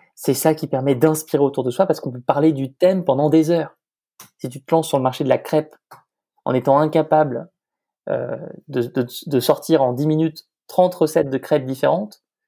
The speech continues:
ça va pas le faire. <laughs> Ça marche pas. Donc, la, la passion, on la trouve avec son alignement. Et c'est,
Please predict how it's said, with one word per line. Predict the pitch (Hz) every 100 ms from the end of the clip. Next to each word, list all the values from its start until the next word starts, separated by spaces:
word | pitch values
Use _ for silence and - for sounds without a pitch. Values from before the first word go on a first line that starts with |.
| _ _
ça | - 156
va | 151
pas | 160
le | 160
faire. | 165 156 - _
<laughs> | - _ _ _ _ _
Ça | -
marche | 151 160 -
pas. | 151 147 - _ - _ _ _ 202 196 190 185 123
Donc, | - 151 139 - _ _ _
la, | - 131 131 - - _ -
la | 156
passion, | - - 196 185 - 240 247 - _ _ _
on | 143
la | 135
trouve | 135 - 214 208
avec | 160 160
son | - 147
alignement. | 151 151 139 120 _ _ _ _ _ _
Et | 123
c'est, | - 135 120 113 110